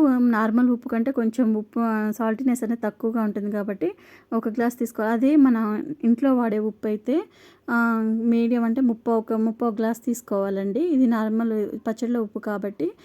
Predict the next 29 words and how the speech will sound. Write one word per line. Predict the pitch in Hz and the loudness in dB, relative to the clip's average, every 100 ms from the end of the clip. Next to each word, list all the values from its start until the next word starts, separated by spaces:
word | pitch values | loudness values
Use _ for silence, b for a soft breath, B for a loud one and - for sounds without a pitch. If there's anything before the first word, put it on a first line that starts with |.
| B B _ | B B _
ఆ, | 240 233 233 | -2 0 0
ఒక | 220 220 | -2 -4
గ్లాస్ | 226 226 - | -2 -2 -2
తీసుకుంటే | 240 - 240 220 | -6 -2 -2 -2
సరిపోతుంది. | 269 240 220 208 202 226 | -2 -4 -4 -6 -4 -2
ఇప్పుడు | 226 214 262 | -2 -2 -2
ఆవపిండి, | 269 220 220 233 226 220 233 | 0 -2 -4 -2 0 0 0
మెంతుపిండి, | - 208 202 226 233 226 233 | -2 -2 -2 -4 -2 -2 -2
జీలకర్ర | - 214 220 226 | -2 -4 -4 -4
పిండి | 220 214 | -2 -4
పట్టించి | 220 196 - - 254 - 320 B B B 240 | -4 -8 -8 -8 -6 -4 -6 B B B -4
ఉప్పు | 220 - 254 | -4 -2 -2
సా-, | - 220 190 | -2 -4 -4
వేసి | 202 208 214 254 | -2 -2 -2 -4
బాగా | 254 - 214 247 | -6 -6 -4 -2
కలపాలండి. | 247 220 226 214 208 208 294 370 B B B 254 | -2 -4 -2 -4 -2 -2 -2 -4 B B B 2
ఈ | 254 | 4
మెంతుపిండి, | 220 220 220 262 269 254 254 254 320 _ | 4 2 2 0 4 4 4 0 -4 _
జీలకర్ర | 226 214 220 247 | -2 0 2 0
ద-, | 226 226 - | -2 -6 -6
అనేది | 220 220 220 | -4 -2 -2
బాగా | 262 - 214 226 | -4 -6 -4 -2
పట్టాలన్నమాట. | 240 208 - 220 220 214 196 196 | -2 -4 -4 -4 -2 -2 -2 -4
ఈ | 269 | 0
ముక్కలకి | 233 220 220 214 214 | 0 0 -2 -4 -2
ఉప్పు | 220 208 - | -4 -4 -4
అనేది | 226 226 | -4 -4
బాగా | 214 196 196 240 | -4 -6 -4 -6
పడితే | 226 196 - 330 | -4 -6 -4 -6